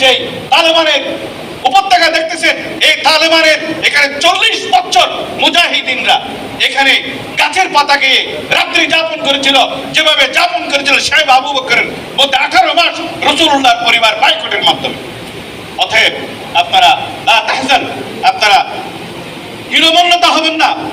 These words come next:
আপনারা নিজেদেরকে দুর্বল মনে করবেন না। আপনাদের হাতে যে ম্যান্ডেট রয়েছে, যে শক্তি রয়েছে, যে ধৈর্য রয়েছে,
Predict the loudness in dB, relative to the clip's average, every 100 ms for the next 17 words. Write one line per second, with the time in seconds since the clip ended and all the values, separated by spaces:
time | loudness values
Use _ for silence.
0 | -10 -10 -4 0 2 4 4 4 0 -8
1 | -4 -2 0 0 0 2 2 4 4 2
2 | -2 0 0 2 2 4 2 4 2 0
3 | 0 2 2 2 0 2 -2 0 -2 -4
4 | -6 -2 0 2 0 2 2 2 2 -2
5 | -4 -6 -8 0 2 2 0 -6 -8 0
6 | 0 2 2 2 0